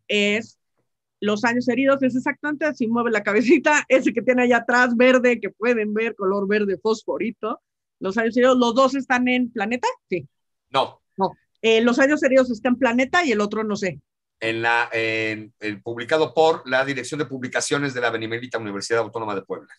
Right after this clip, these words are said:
Speaker 1: De
Speaker 2: La
Speaker 1: la,
Speaker 2: uap.
Speaker 1: de la Benemérita Puebla. Eh, va a estar
Speaker 2: Pero
Speaker 1: en
Speaker 2: también, ya que estamos haciendo, eh,
Speaker 1: Sí,
Speaker 2: este,
Speaker 1: hazlo
Speaker 2: comerciales,
Speaker 1: completo, el anuncio.
Speaker 2: en este momento se encuentra toda mi obra sobre la guerrilla en
Speaker 1: Exacto.
Speaker 2: librerías, publicado por Planeta.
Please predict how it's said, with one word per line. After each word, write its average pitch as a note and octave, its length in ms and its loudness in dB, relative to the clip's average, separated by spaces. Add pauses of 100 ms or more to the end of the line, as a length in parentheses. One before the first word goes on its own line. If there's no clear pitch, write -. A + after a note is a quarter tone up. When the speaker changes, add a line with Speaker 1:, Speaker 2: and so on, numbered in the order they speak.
(320)
Speaker 1:
De G#3 140 2
Speaker 2:
La F#3 80 6
Speaker 1:
la, F3 140 0
Speaker 2:
uap. D#3+ 140 -10
Speaker 1:
de F3 120 -2
la F3 180 -4
Benemérita G3 680 -2
Puebla. G3 300 -4 (380)
Eh, A3+ 240 2
va A#3 80 2
a C4 60 4
estar D3+ 120 2
Speaker 2:
Pero D#3+ 120 6
Speaker 1:
en F3 40 2
Speaker 2:
también, F#3 560 0 (320)
ya A2+ 120 -2
que A2+ 40 -4
estamos B2 280 -6
haciendo, B2 440 -6 (100)
eh, A2+ 300 0
Speaker 1:
Sí, F#3 80 -8
Speaker 2:
este, A2 200 -8 (100)
Speaker 1:
hazlo G3+ 220 2
Speaker 2:
comerciales, G3+ 220 -2
Speaker 1:
completo, G#3 260 0
el F#3+ 140 2
anuncio. A#3 400 4
Speaker 2:
en B3+ 60 4
este F4+ 180 -2
momento G3+ 560 0
se - 180 -2
encuentra D#3 600 -2
toda G#3+ 260 2
mi G#3+ 160 -8
obra D#3+ 280 0
sobre A#2+ 240 -10
la A2+ 80 -2
guerrilla C#3+ 580 -4 (140)
en C3+ 180 -6
Speaker 1:
Exacto. G3+ 160 0
Speaker 2:
librerías, A#2 400 -2 (160)
publicado A2+ 460 -2
por A2+ 140 -4
Planeta. F#2 460 -12